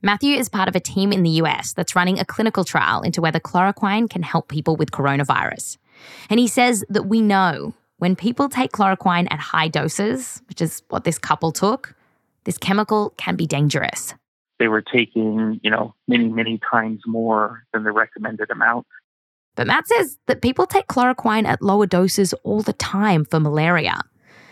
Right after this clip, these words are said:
Speaker 1: And then the main side effects are stomach troubles like nausea and also headaches. Some people also get itchy all over their body. But generally,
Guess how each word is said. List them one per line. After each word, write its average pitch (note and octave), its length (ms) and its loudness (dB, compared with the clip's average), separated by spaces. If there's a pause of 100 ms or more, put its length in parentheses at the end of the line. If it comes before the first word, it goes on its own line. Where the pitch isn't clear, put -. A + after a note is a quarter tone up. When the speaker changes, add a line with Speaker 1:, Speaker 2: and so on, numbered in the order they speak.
(140)
Speaker 1:
And G#3 140 4
then G#3 500 0
the F#3+ 60 0
main F#3+ 220 4
side E3 240 2
effects E3+ 460 -2
are D3+ 180 -2
stomach - 440 0
troubles F#3+ 480 0
like D#3 180 -2
nausea E3+ 680 2 (340)
and F3+ 100 2
also F#3+ 200 2
headaches. - 680 -2 (500)
Some A3+ 200 -2
people G#3 320 2 (160)
also F#3 200 -2
get F3 240 0
itchy - 400 -2 (240)
all C#3 140 -2
over B2+ 160 -2
their C3 140 0
body. - 400 -2 (800)
But F#3+ 100 -2
generally, A3 560 0